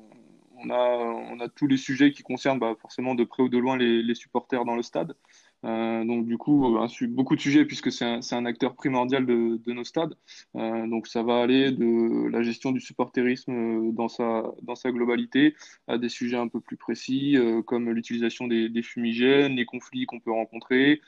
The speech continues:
euh, la gestion des déplacements, euh, tout ce qui est interdiction de stade également. Enfin voilà, c'est, c'est des sujets qui sont, euh, assez divers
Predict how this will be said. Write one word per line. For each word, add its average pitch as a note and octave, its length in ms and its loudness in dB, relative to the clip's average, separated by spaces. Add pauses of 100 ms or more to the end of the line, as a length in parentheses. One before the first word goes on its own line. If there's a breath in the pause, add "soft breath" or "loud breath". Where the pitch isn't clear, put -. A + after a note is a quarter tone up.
(300 loud breath)
euh, A2+ 480 -6
la A#2 120 2
gestion A#2 320 -4
des A2+ 120 2
déplacements, C3 1120 -2
euh, A#2+ 540 -6
tout C3 80 -14
ce - 100 -16
qui B2+ 120 -4
est - 20 -2
interdiction A#2 500 -2
de A2+ 100 0
stade A#2 220 -4
également. A#2 440 2
Enfin B2+ 140 -4
voilà, A#2 220 -2
c'est, A#2+ 240 -6
c'est A#2+ 140 -6
des A#2+ 100 -2
sujets C3 300 0
qui C3+ 100 -10
sont, C3+ 180 -8
euh, A#2+ 140 -6 (400 loud breath)
assez B2+ 240 -4
divers C3 240 0